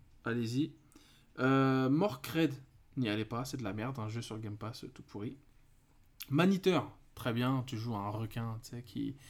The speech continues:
qui essaie de grandir et de venger sa mère qui s'est fait tuer par un chasseur de requins. C'est super drôle, c'est un action R P G super sympa.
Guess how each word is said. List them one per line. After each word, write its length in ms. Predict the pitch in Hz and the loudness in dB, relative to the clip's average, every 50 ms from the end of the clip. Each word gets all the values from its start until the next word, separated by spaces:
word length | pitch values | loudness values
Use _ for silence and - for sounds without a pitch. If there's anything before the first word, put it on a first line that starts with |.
| - - - - - - - - - | -20 -20 -20 -20 -20 -20 -20 -20 -20
qui 240 | - - 110 104 101 | -10 -6 -2 -2 -2
essaie 180 | 98 104 107 | 0 -2 -2
de 100 | 104 120 | -2 0
grandir 480 | 117 117 127 135 131 156 175 175 160 143 | 0 2 2 2 4 4 4 4 4 4
et 100 | 127 117 | 2 0
de 120 | 123 120 | 0 -2
venger 440 | 113 113 113 110 123 123 123 131 135 | -2 -2 -4 -2 -2 0 0 0 -2
sa 180 | 135 - 123 117 | -2 -2 -2 0
mère 380 | 127 135 147 151 139 127 117 113 | 0 2 2 0 0 -4 -6 -8
qui 80 | - | -10
s'est 100 | - - | -16 -14
fait 100 | - 113 | -14 -14
tuer 160 | 110 - 123 | -12 -10 -10
par 160 | 92 95 104 104 | -8 -8 -8 -8
un 60 | 107 | -8
chasseur 340 | - - 107 - 110 104 107 | -8 -10 -8 -8 -8 -6 -6
de 40 | |
requins. 400 | 107 107 107 104 - 135 160 185 - - - - - - - - - - - | -6 -6 -6 -2 0 0 0 0 -4 -10 -18 -20 -20 -20 -20 -20 -20 -20 -16
C'est 180 | - - - 127 | -14 -8 -8 -8
super 300 | - - - 120 104 117 | -8 -4 -2 -2 0 0
drôle, 240 | 123 110 113 120 117 | 0 0 0 0 -2
c'est 140 | - - 107 | -4 -4 -4
un 180 | 101 101 104 | -4 -2 -4
action 260 | 107 107 104 - 117 110 | -4 -6 -8 -8 -10 -10
R 100 | - - | -10 -8
P 120 | - 107 | -10 -8
G 120 | 104 110 104 | -8 -6 -8
super 260 | - - - - - | -10 -12 -14 -16 -14
sympa. 300 | - - 110 - 107 | -12 -14 -12 -12 -12